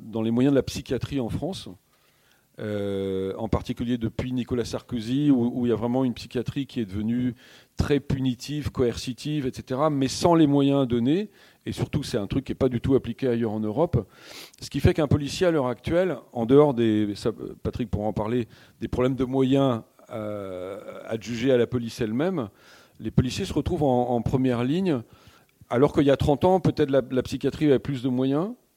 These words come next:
euh, plus de place, euh, sans vouloir enfermer tout le monde, ça n'a rien à voir. Mais il se trouve qu'à Rennes, maintenant, nombre de ce qu'on appelle les punks à chiens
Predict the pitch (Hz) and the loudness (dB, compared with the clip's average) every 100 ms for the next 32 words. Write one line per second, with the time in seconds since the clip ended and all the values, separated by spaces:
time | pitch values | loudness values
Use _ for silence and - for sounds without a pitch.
0 | _ - 104 104 104 101 110 107 101 98 | _ -4 -2 0 -2 -2 -4 -4 -4 -4
1 | 98 98 90 - 110 101 113 - 143 185 | -6 -8 -4 -4 -4 -2 -2 2 2 2
2 | - - 95 _ _ _ _ - 101 101 | -4 -16 -20 _ _ _ _ -10 -6 -4
3 | 98 95 - 110 98 104 101 92 98 98 | -4 -6 -4 -4 0 0 0 -4 -6 -4
4 | 127 135 110 104 101 104 107 170 170 - | -2 -2 -2 -6 -4 -4 0 0 -2 -12
5 | - 113 110 151 - 120 143 131 120 123 | -10 -8 -4 -4 -2 0 0 2 2 6
6 | 151 170 156 120 113 117 117 143 165 139 | 6 6 2 -2 -10 -2 6 8 8 6
7 | 135 127 127 123 113 - 117 135 123 - | 4 4 4 4 2 0 0 2 0 2
8 | 123 113 104 - 160 190 | 2 2 -2 -2 0 0